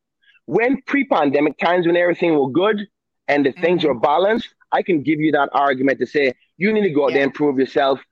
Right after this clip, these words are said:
Speaker 1: You need to come out there and show the skills." No, no. Not when this government paying, using your taxpayers' money, five point five million dollars every month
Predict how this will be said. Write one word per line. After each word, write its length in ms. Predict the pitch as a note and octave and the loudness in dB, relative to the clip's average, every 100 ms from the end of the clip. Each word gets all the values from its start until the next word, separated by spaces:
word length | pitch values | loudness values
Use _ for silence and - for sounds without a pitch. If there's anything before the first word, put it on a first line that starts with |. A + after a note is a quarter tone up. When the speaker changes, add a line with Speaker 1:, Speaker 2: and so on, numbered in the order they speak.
| _ | _
Speaker 1:
You 100 | F#3 | -2
need 100 | G3+ | 0
to 80 | E3 | 0
come 200 | E3+ D3+ | 0 0
out 140 | C3+ | 2
there 160 | C#3+ C#3+ | 2 0
and 80 | C3+ | 0
show 180 | D3 | 0
the 100 | C3 | -2
skills." 380 | A#2+ - C#3+ B2 _ - | -2 -2 0 -2 _ -4
No, 160 | B3+ | 0
no. 400 | E4 C#4 C#4 G#3 - _ _ | 2 2 0 -2 -4 _ _
Not 240 | F#3 C4+ G#3 | -2 0 0
when 360 | A#3 C4 A#3+ A3 _ | 0 0 0 -4 _
this 260 | C#3+ A#3+ - | -4 -2 -2
government 440 | - F#3+ E3+ E3 - | -2 0 0 0 -2
paying, 360 | - G#3 G3 G3 - _ | 0 2 2 -2 -6 _
using 420 | - G#3 C4 G#3 | -4 0 0 2
your 240 | F3+ A3+ F#4 | 0 0 0
taxpayers' 680 | C#4 C#3+ - - F3 F3+ D3+ | 0 -4 -6 -2 0 0 0
money, 280 | C#3 C3+ - - _ - | 0 0 -2 -12 _ -2
five 220 | B3+ D4 - | 0 -2 0
point 200 | B3+ F3 | -2 -2
five 240 | F3+ A#3 A3 | -2 -2 0
million 380 | A3+ B3+ A#3 F#3+ | 0 0 0 0
dollars 440 | A#3 A3+ D#3+ - - | 0 2 0 -2 -2
every 240 | A3+ G#3 | 0 0
month 300 | G3 G#3 C3 | 0 0 -2